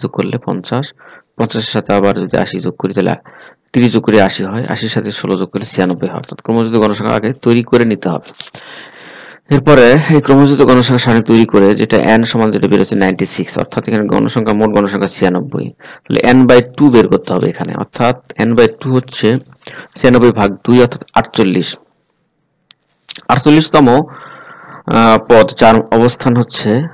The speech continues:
এত শ্রেণীতে, মধ্যক হবে আটচল্লিশতম পদ যার অবস্থান কিন্তু পঞ্চান্ন থেকে চৌষট্টি। এটা একটু বোঝার দরকার যে আটচল্লিশতম পদ এই শ্রেণীতে কেন। এখানে দেখো পঁচিশ থেকে চৌত্রিশ, এখানে গণসংখ্যা পাঁচ, এর মানে হচ্ছে এই পঁচিশ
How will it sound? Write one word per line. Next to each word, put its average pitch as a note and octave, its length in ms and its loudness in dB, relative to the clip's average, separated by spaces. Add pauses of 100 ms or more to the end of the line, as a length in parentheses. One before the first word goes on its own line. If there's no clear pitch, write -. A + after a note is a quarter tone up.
(280)
এত - 160 -6
শ্রেণীতে, F#2+ 460 -6
মধ্যক A#2 360 0
হবে B2+ 180 4
আটচল্লিশতম B2 460 0 (140)
পদ F#2+ 220 0
যার G2+ 120 2
অবস্থান A#2 400 -2
কিন্তু A2+ 260 -2
পঞ্চান্ন A2 380 -4
থেকে G#2+ 180 -6
চৌষট্টি। - 520 -8 (480)
এটা C3+ 180 0
একটু C#3 260 0 (220)
বোঝার A2 240 0
দরকার F#2+ 340 0 (180)
যে B2 140 -6
আটচল্লিশতম B2+ 540 -2 (140)
পদ G#2 240 4 (280)
এই B2+ 140 4
শ্রেণীতে G#2+ 400 -2
কেন। - 220 2 (720)
এখানে C#3+ 320 0
দেখো C3+ 280 2
পঁচিশ E3+ 440 -2
থেকে D3 220 0
চৌত্রিশ, - 880 -2
এখানে B2+ 220 0
গণসংখ্যা A#2 520 0
পাঁচ, F#2+ 240 4 (200)
এর A#2+ 180 2
মানে B2 300 2
হচ্ছে C3 360 -2 (800)
এই G#2+ 140 -2
পঁচিশ C3 500 0